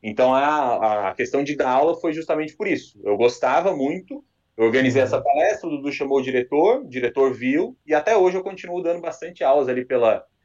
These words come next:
Speaker 1: pela Uniguaçu na, na pós-graduação, que é uma das coisas que eu mais gosto, assim.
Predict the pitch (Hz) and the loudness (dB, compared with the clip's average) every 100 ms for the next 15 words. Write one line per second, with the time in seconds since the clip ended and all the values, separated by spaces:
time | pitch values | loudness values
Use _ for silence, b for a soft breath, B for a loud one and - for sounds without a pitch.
0 | _ 120 123 131 123 - 139 151 143 147 | _ -4 0 2 0 -4 -6 -2 0 0
1 | 147 151 147 143 147 160 180 147 - - | 0 0 2 2 2 2 2 0 -2 -2
2 | 113 113 - 135 131 123 147 165 120 98 | -4 -4 0 -2 0 -2 -2 2 2 0
3 | - - 85 | -6 -20 -20